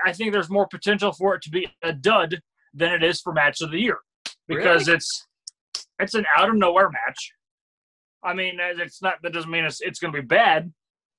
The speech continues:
Speaker 1: but I mean, we've already seen so many
Speaker 2: Well
Speaker 1: great matches this year. I just don't know. I don't foresee it topping, or even, maybe even coming close to, like, 'cause, so, for example,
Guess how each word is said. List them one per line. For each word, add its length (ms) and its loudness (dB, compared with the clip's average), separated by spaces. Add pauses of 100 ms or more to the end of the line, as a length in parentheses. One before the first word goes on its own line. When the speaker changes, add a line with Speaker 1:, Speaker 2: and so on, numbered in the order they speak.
(380)
Speaker 1:
but 340 4 (440)
I 120 -4
mean, 120 -2
we've 180 2
already 300 4 (220)
seen 240 -2
so 100 -4
many 140 0
Speaker 2:
Well 60 -2
Speaker 1:
great 200 2
matches 360 -2
this 200 -4
year. 260 4
I 120 4
just 180 -4
don't 180 0
know. 280 -2 (680)
I 80 4
don't 220 -2
foresee 460 0
it 120 -8 (140)
topping, 560 0 (580)
or 140 4
even, 320 -2
maybe 260 -2
even 160 -6
coming 260 -2
close 680 0 (800)
to, 400 4 (1200)
like, 180 2
'cause, 220 0
so, 180 4
for 220 4
example, 400 -2